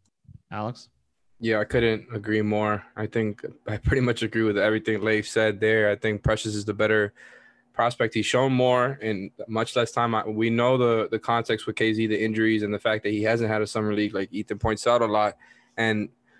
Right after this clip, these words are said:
Speaker 2: it, it's absolutely fair. Precious is, that's just, there's just no way to question that he's been the more productive guy so far. But, and, and I do think K Z, li-, like we talked about in the episode, me and Leif, theoretically, he's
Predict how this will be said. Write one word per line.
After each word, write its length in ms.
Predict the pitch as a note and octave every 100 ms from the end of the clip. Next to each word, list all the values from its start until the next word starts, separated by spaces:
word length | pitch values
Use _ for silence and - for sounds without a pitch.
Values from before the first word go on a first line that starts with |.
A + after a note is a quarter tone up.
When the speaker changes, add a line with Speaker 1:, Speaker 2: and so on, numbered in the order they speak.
| _ _
Speaker 2:
it, 200 | A#2+ A2
it's 300 | B2 A#2+ - -
absolutely 640 | C3+ C3 - A#2+ B2+ A2
fair. 400 | - B2 A2 F2+ -
Precious 280 | C3 C3
is, 200 | A2+ G2+ -
that's 220 | G#2+ G#2+
just, 300 | A#2+ G#2+ - _
there's 180 | A2+ -
just 180 | A#2+
no 300 | A2+ A#2 A#2
way 240 | A2+ A2+ A2+
to 240 | G#2+ G2
question 440 | G2+ A#2+ A#2 - G#2
that 100 | G#2
he's 160 | G#2+
been 180 | G#2 G#2+
the 60 | G#2+
more 220 | G#2+ A2
productive 480 | - G#2+ A2 - G2+
guy 240 | G#2+ G#2+
so 200 | G2 G#2+
far. 460 | G2+ A#2+ A#2 G#2 G2 - _ _ _
But, 220 | - G#2 _ _
and, 180 | A#2+ G#2+
and 120 | A2+
I 80 | A2
do 220 | A2 C3+
think 240 | C#3+ C#3 -
K 180 | B2+ A#2
Z, 500 | B2 C3+ B2+ A2 - _ _ -
li-, 80 | -
like 180 | A2 A2+
we 120 | A#2
talked 260 | B2 C#3+
about 240 | B2+ A2 G#2+
in 60 |
the 80 | G#2+
episode, 340 | A2+ A#2 A#2 A2
me 160 | A#2+
and 100 | A2
Leif, 260 | A2 B2 A2+
theoretically, 680 | C3 C3 A#2+ C3+ A2+ G#2+ G#2+
he's 380 | A#2 G#2+ G#2